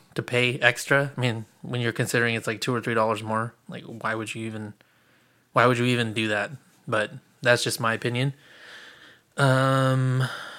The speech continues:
so, I mean, at this point, it is, it is good for, like, people like my mom. Um, this is probably going back, uh, about three months. Uh, I had gifted my mom a MoviePass subscription, and I actually found this out. So,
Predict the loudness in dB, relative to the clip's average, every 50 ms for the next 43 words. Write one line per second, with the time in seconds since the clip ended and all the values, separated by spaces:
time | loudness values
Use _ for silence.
0 | -16 -14 -6 -4 4 6 8 8 8 6 6 4 2 2 2 4 4 4 2 4
1 | 4 4 2 2 0 0 2 2 4 4 4 4 6 6 4 4 2 0 -2 2
2 | 2 4 4 4 2 2 2 2 2 0 2 2 2 2 2 0 -4 -14 -18 -20
3 | -20 -10 _ 0 0 2 4 0 2 2 4 4 4 4 4 4 4 4 4 4
4 | 2 2 2 0 -2 -4 -6 -10 -20 -20 -20 -20 -20 _ _ _ 2 4 4 4
5 | 2 -2 -4 -8 -12 _ _ _ _ _ _ _ _ _ _ _ _ _ _ _
6 | _ -20 -18 -18 -2 0 0 2 2 2 4 4 4 6 4 2 2 2 4 4
7 | 4 4 2 -2 -2 0 0 2 2 2 2 4 4 2 2 2 0 0 2 4
8 | 4 2 2 0 -2 -6 -8 -8 -12 _ -20 -20 -20 -20 _ _ 2 2 4 4
9 | 2 2 2 2 2 2 0 0 0 2 2 2 2 0 0 2 2 0 -2 -6
10 | -8 -16 _ _ 2 4 4 4 4 4 2 2 2 2 0 -2 -2 -2 -2 -2
11 | 0 2 2 2 2 2 0 4 4 4 4 4 2 -2 -4 -6 -2 -4 -4 0
12 | 0 0 2 4 4 4 4 4 0 0 0 0 0 2 2 2 2 2 2 0
13 | -2 0 2 2 2 2 0 -4 -10 -20 -20 -20 -20 -20 -14 -14 -14 -14 -14 -18
14 | _ -4 2 4 6 6 6 6 4 2 0